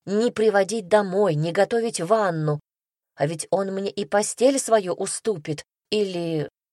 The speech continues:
захочет разделить?" "Что плохого в чувстве долга?" спросил Влад.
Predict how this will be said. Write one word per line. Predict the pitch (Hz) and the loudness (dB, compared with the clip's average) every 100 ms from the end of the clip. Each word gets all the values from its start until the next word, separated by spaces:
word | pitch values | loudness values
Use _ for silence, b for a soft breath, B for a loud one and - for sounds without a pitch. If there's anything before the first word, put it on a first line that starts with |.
| _ | _
захочет | 143 151 147 190 - 170 | -4 -4 -2 -6 -6 -6
разделить?" | 165 151 135 147 180 320 - - _ _ _ _ _ _ _ - | -4 -4 -4 -4 -4 -8 -12 -16 _ _ _ _ _ _ _ -10
"Что | - - 156 | -8 0 0
плохого | 156 165 - 170 185 196 | 6 4 8 6 8 4
в | |
чувстве | - 214 - 190 | 2 -2 -2 -6
долга?" | 175 196 190 185 202 - _ _ _ _ | -2 0 0 -2 -6 -6 _ _ _ _
спросил | - - 156 151 165 151 | -10 -2 0 0 -4 -2
Влад. | 147 147 143 | 0 -2 -4